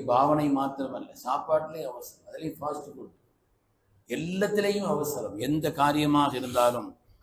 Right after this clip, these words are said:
அதிலே அவசரம். வணக்கங்களில் கூட அவசரம்தான், வணக்கங்களிலே கூட அவசரம்தான் என்பதை பார்க்கிறோம்.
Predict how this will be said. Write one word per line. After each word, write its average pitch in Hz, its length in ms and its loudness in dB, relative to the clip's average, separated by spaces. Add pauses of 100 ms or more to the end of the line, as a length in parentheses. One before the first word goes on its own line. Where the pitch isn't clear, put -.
அதிலே 131 260 0
அவசரம். 123 580 -2
வணக்கங்களில் 147 760 -2
கூட 151 140 4
அவசரம்தான், - 680 -6 (800)
வணக்கங்களிலே 165 720 4
கூட 170 220 4
அவசரம்தான் 156 680 2
என்பதை 139 260 -2
பார்க்கிறோம். - 480 -10